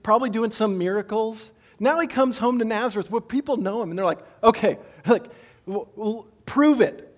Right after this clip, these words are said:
Prove what you're, you're gonna do here." And here's Jesus. If you think you're gonna start a movement,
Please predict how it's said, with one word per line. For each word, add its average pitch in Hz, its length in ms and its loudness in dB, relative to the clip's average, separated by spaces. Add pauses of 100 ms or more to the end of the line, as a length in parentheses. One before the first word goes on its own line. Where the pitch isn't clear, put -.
(160)
Prove 294 300 2
what 294 160 2
you're, 254 160 -2
you're 220 260 -4
gonna 240 180 0
do 226 320 0
here." 170 380 -6 (220)
And 240 120 2
here's 349 240 0
Jesus. 254 540 0
If 214 120 -4
you 320 140 4
think 311 220 -4
you're 240 100 -4
gonna 220 140 -2
start 208 280 2
a 170 40 2
movement, 214 560 -2